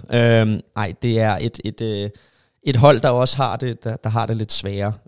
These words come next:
Øh, det er måske faktisk det, altså, hvad skal man sige, i forhold til os selv, måske det bedste tidspunkt, vi kunne møde Silkeborg, og så hjemme i Parken. Vi har altid haft det lidt svært op på det her kunstgræs, bare lige i forhold,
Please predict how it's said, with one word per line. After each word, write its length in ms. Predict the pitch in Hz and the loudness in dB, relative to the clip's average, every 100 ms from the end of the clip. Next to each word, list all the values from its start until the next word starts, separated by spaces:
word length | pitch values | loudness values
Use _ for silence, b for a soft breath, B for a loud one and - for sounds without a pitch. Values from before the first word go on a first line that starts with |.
| - | -8
Øh, 280 | 110 110 107 | -4 -4 -4
det 160 | 110 | -4
er 100 | 107 | -4
måske 520 | 107 110 - 135 76 - _ _ - | -4 -4 -4 -4 -4 -12 _ _ -14
faktisk 200 | 98 - | -12 -10
det, 80 | 110 _ _ | -12 _ _
altså, 180 | 101 - | -12 -8
hvad 120 | 98 | -8
skal 120 | 98 | -8
man 100 | 104 | -8
sige, 140 | 101 101 | -6 -6
i 40 | |
forhold 260 | 98 104 104 | -4 -4 -4
til 140 | 92 | -6
os 80 | 90 | -6
selv, 280 | - 127 120 | -4 -4 -6
måske 240 | 110 - | -12 -12
det 100 | 101 | -14
bedste 280 | - 110 117 | -10 -10 -8
tidspunkt, 460 | - 120 123 104 | -8 -8 -8 -8
vi 60 | 110 | -8
kunne 160 | - 107 | -4 0
møde 340 | 110 131 151 B B B B B | 4 4 2 B B B B B
Silkeborg, 460 | 131 117 123 110 | -6 -6 -4 -4
og 80 | 107 | -4
så 80 | 113 | -6
hjemme 180 | 110 117 | -4 -4
i 20 | |
Parken. 440 | - 104 104 113 | -4 -4 -4 -4
Vi 60 | 107 | -4
har 180 | 104 101 | -4 -6
altid 220 | - - | -8 -8
haft 220 | 101 101 | -8 -10
det 80 | 110 | -12
lidt 140 | 104 | -10
svært 280 | - 107 - | -8 -6 -8
op 120 | 110 | -10
på 80 | - | -10
det 120 | 113 | -8
her 80 | 107 | -8
kunstgræs, 600 | 104 120 117 - 113 110 | -8 -8 -8 -8 -8 -8
bare 220 | - 120 | -8 -8
lige 100 | 107 | -8
i 40 | 104 | -10
forhold, 420 | - 101 104 - | -10 -10 -10 -12